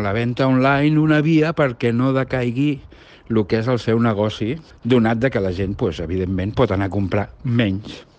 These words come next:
A prop, tu compres peix, eh, formatge, verdura, fruita, carn,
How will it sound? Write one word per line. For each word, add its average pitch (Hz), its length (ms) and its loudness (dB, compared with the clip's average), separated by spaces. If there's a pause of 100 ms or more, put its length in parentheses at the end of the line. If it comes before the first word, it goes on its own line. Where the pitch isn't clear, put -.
(180)
A 120 80 0
prop, 143 340 2
tu 139 140 0
compres 131 500 0
peix, 135 460 0
eh, 110 720 -2
formatge, 131 640 2 (240)
verdura, 120 640 2
fruita, 120 720 0
carn, 113 460 -2